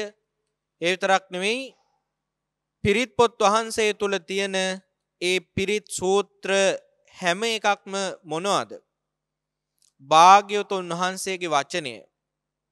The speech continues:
භාග්‍යවතුන් වහන්සේ අවබෝධ කරගත්ත ධර්මය. දැන්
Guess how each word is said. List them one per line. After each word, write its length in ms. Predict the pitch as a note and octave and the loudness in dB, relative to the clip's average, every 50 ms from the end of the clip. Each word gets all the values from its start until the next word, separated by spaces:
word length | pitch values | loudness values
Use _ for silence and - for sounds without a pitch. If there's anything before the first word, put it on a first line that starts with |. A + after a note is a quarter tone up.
| _ _ _ _ _ _ _ - | _ _ _ _ _ _ _ 0
භාග්‍යවතුන් 680 | D3 D#3 E3 F3+ G3+ G#3+ G#3+ A3 A3+ A3 - A3+ G#3+ G3 | 4 6 8 10 8 8 6 2 -4 -4 -4 -4 -4 -4
වහන්සේ 400 | F#3+ F#3+ G3+ G3+ G#3 G3+ - G#3 | -4 -4 -4 -6 -6 -4 0 2
අවබෝධ 480 | F3 F3 G3+ G#3+ G3 G#3 G#3+ G#3+ G3+ G3+ | 2 2 2 2 0 0 -2 0 -2 -4
කරගත්ත 580 | - G3+ F#3+ G3 F#3 G3+ G#3+ G#3 _ - D#3 C#3 | -6 -6 -6 -4 -4 -4 -4 -4 _ -12 -10 -2
ධර්මය. 480 | C#3 D#3 D#3+ E3+ F3 D#3 B2+ A2+ G#2 F2+ - _ _ _ _ _ _ _ _ _ _ _ _ _ _ - | 0 0 2 2 0 -4 -8 -12 -16 -18 -20 _ _ _ _ _ _ _ _ _ _ _ _ _ _ -4
දැන් 220 | D#3 E3 E3 E3 | -2 -2 -2 -2